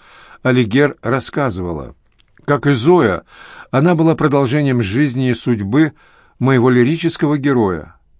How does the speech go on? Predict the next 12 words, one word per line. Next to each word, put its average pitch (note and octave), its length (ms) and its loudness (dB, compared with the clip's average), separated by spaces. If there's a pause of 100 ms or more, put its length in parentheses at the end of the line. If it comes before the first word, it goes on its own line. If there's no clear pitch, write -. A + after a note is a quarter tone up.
(480)
на C#3+ 140 2
сей F3+ 260 4
раз D#3 300 0
не B2+ 80 -2
совершившего C3 800 -2
никакого C#3 680 0
подвига, G2+ 720 -2 (440)
а A2+ 120 0
просто E3 380 0
живущего, A#2 680 -2
думающего, A#2+ 800 0
страдающего, G#2+ 1080 -2